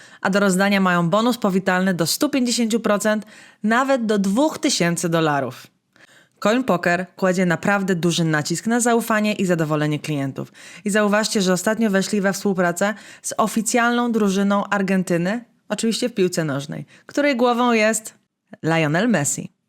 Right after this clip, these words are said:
Platforma konsekwentnie, priorytetowo traktuje zaufanie i satysfakcję użytkowników. Zyskali ostatnio znaczną uwagę, ujawniając on-chain proof of services,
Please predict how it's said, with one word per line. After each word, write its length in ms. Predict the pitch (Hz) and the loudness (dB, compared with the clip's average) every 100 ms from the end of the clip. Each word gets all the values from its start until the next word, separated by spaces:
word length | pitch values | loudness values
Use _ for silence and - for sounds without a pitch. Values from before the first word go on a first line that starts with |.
| _ _ | _ _
Platforma 480 | - 190 - 185 180 | -4 -2 0 0 0
konsekwentnie, 840 | 175 180 175 175 214 196 - 139 151 | 0 0 -2 -2 0 0 -2 -8 -8
priorytetowo 840 | - 196 240 262 233 220 196 208 | -2 2 2 2 0 0 0 0
traktuje 460 | 208 170 - 165 151 | 0 -4 -4 -2 0
zaufanie 580 | 151 247 285 277 269 262 | 2 0 0 0 0 0
i 180 | - 311 | -2 -2
satysfakcję 640 | 240 226 180 - 151 - | 0 0 -2 -4 -4 -2
użytkowników. 720 | 151 147 - 147 147 127 147 - _ _ - | -2 -4 -4 -4 -4 -6 -12 -16 _ _ -14
Zyskali 540 | 160 160 - 240 262 | -8 -8 -4 -2 0
ostatnio 520 | 175 160 151 139 165 170 | -2 -2 -4 -4 -4 -4
znaczną 440 | 160 196 - 233 | -2 -2 -2 -2
uwagę, 440 | 196 170 147 156 156 | 0 0 -2 -4 -4
ujawniając 640 | 247 233 208 190 190 196 - | -2 0 0 0 0 -2 -6
on-chain 800 | - 302 339 349 - 208 196 208 214 _ _ _ | -4 -2 -2 -6 -4 -2 -2 -4 -10 _ _ _
proof 380 | - 175 185 - _ _ - | -2 0 0 -6 _ _ -4
of 180 | 320 | -2
services, 680 | - 165 151 139 - - - | 0 0 0 -2 -4 -8 -10